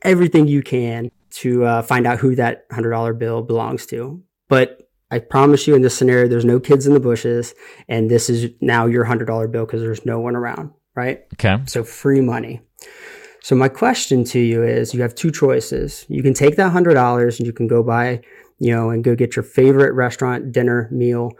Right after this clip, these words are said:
Speaker 1: um, or you can save it. What do you think you would do?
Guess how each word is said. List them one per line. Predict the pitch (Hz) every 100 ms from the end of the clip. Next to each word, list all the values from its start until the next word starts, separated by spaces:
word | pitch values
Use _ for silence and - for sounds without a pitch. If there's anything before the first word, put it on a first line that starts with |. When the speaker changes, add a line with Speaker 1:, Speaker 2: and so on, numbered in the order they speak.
| - - _
Speaker 1:
um, | 117 113 123 -
or | 139 135
you | 127 120
can | 120 113
save | - 113 110
it. | 117 - _ _
What | 139
do | 151
you | 165
think | 160 151
you | 135
would | 127 120
do? | 117 110 113